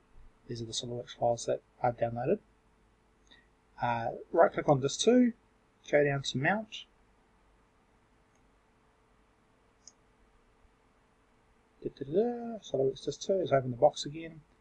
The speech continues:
I'm not gonna worry about opening the box now, I'm just going back to the SOLIDWORKS dialog. And I'm just gonna click OK.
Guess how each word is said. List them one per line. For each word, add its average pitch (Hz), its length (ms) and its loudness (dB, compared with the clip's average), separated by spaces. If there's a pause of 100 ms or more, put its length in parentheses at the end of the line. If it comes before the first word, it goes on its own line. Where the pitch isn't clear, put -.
(160)
I'm 139 60 -4
not 131 140 0
gonna 120 120 -4
worry 117 140 4
about 117 160 0
opening 120 240 0
the 117 60 -10
box - 280 -2
now, 127 140 -8
I'm 127 80 -10
just 131 120 -10
going 135 120 -2
back 117 160 0
to - 120 -20
the 113 260 -8 (440)
SOLIDWORKS 131 520 -4
dialog. 139 360 -2 (1080)
And 123 80 -4
I'm 139 80 -2
just - 140 -8
gonna 127 100 -10
click - 300 -6
OK. - 320 -12